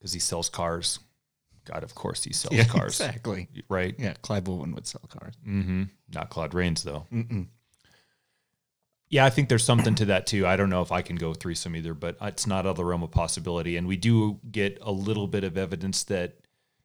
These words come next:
Speaker 1: Rebecca, insofar as the sins that will be,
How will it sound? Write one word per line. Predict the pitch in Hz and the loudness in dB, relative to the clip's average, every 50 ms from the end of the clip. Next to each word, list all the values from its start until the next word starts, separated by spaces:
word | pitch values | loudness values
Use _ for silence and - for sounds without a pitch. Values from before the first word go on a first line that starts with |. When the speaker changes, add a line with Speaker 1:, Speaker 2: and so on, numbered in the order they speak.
| _ _ _ _ _ _ _ _ _ - | _ _ _ _ _ _ _ _ _ -2
Speaker 1:
Rebecca, | 113 107 - - 127 120 117 - 123 113 107 104 101 101 101 - - _ - | -2 0 4 6 6 6 6 6 4 4 6 6 4 2 0 -2 -6 _ -2
insofar | 120 110 107 - - 101 90 - 104 101 98 95 | 0 0 0 2 0 -2 -2 0 0 2 2 2
as | 92 90 80 - | 0 -2 -4 -6
the | - 87 | -6 -4
sins | - - 117 107 110 107 104 - | -4 -2 0 0 0 0 0 0
that | 104 95 - | -2 -4 -4
will | 95 90 | -4 -8
be, | 80 82 92 90 90 87 87 85 82 82 82 | -8 -6 -6 -4 -4 -4 -4 -4 -6 -8 -10